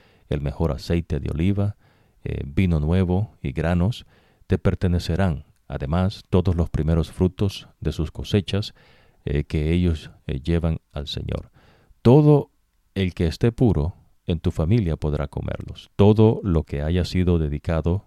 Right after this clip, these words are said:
por completo a Dios, eh, eh, será tuyo", ¿no? En Israel. Eh, "Todos los primeros hijos varones de los israelitas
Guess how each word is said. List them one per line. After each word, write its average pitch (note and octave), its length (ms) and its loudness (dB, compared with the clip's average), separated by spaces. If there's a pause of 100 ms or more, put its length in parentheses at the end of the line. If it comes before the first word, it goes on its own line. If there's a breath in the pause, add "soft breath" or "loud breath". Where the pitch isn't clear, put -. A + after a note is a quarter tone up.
(120)
por D#2 160 -4
completo D#2+ 500 -2
a G2 40 0
Dios, F2+ 340 -2 (760 soft breath)
eh, C#2+ 580 -6 (920)
eh, - 120 -6
será D#2+ 260 -2
tuyo", - 320 -10 (760)
¿no? - 100 -14 (100)
En E2 140 0
Israel. - 460 -2 (720)
Eh, - 400 -8 (640 soft breath)
"Todos E3+ 240 6
los D3 120 8
primeros A#2+ 420 4
hijos G2+ 300 2
varones F2 420 4
de F2+ 120 2
los D#2+ 360 -2
israelitas E2 880 0